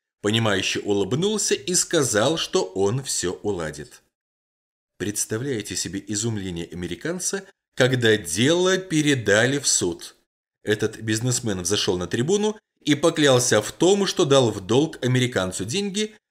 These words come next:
а потом представил пятерых свидетелей. Двое поклялись, как видели, что американец брал деньги у бизнесмена, а трое подтвердили: американец занимал деньги у бизнесмена и надеялся отдать долг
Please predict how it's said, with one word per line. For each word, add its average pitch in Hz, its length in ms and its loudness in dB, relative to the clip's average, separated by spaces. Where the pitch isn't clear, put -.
а 113 180 2
потом 185 760 0
представил 127 840 0
пятерых 131 540 0
свидетелей. 82 800 -6
Двое 113 680 -2
поклялись, 147 880 0
как 143 240 -2
видели, 117 380 0
что 107 180 0
американец 143 640 0
брал 120 300 4
деньги 107 380 0
у 110 140 -6
бизнесмена, 123 840 -2
а 98 140 2
трое 175 460 0
подтвердили: 120 800 -2
американец 196 880 -2
занимал 143 520 0
деньги 113 340 0
у 107 140 -4
бизнесмена 104 640 -2
и 160 220 -2
надеялся 143 680 0
отдать 139 320 -2
долг 95 280 -4